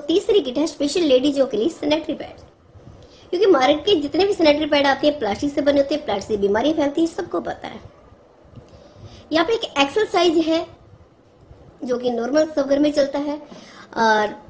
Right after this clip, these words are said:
मार्केट से कंपेयर करोगे तो बहुत बढ़िया है, बहुत अच्छा है, इससे बीमारियां नहीं लगती हैं। इसके एमआरपी की बात करूँ तो टू फिफ्टी रुपीज है, यानी कि ढाई सौ रुपये का है और हर एक पैकेट के अंदर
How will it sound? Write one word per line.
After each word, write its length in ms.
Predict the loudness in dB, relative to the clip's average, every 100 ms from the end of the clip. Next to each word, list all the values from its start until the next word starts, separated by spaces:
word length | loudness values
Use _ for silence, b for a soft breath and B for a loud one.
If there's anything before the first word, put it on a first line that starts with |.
| -6
मार्केट 400 | -2 0 0 -2
से 240 | 0 0 0
कंपेयर 460 | 2 0 6 6 8
करोगे 320 | 6 4 4
तो 140 | 2
बहुत 260 | 2 -2 -2
बढ़िया 300 | 0 0 0
है, 160 | 0 -2
बहुत 240 | -4 -4 -4
अच्छा 280 | -4 -4 -4
है, 200 | -2 -4
इससे 180 | -4 -2
बीमारियां 420 | 0 2 0 0
नहीं 160 | -2
लगती 340 | -2 -4 -4 -2
हैं। 140 | -4 -6 B B B -8 0
इसके 220 | 0 2 0 2
एमआरपी 400 | 4 4 4 2
की 140 | 2
बात 280 | 2 0 2
करूँ 140 | 2
तो 200 | 2 0 0
टू 220 | -2 -6
फिफ्टी 360 | -4 -8 -4 -2
रुपीज 280 | -2 0
है, 120 | 2 2
यानी 220 | 0 -2
कि 120 | -2
ढाई 200 | -2 -2
सौ 160 | 0 0
रुपये 200 | 2 0
का 100 | 2
है 160 | 0 -2 B B B B -2
और 140 | -2 -2
हर 200 | 0 0
एक 180 | 0 0
पैकेट 360 | -2 0 -4
के 120 | -4 -8 -4
अंदर 340 | -4 -2 -2